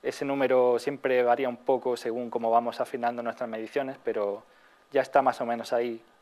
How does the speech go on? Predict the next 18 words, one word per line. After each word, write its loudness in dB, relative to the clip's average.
eh, 0
estable 2
en -12
ese, -8
en -16
esa -10
cifra, -10
trece -6
mil -6
ochocientos -6
millones 0
de 2
años, 2
y 2
por 6
tanto, 4
pues, 0
eh, 2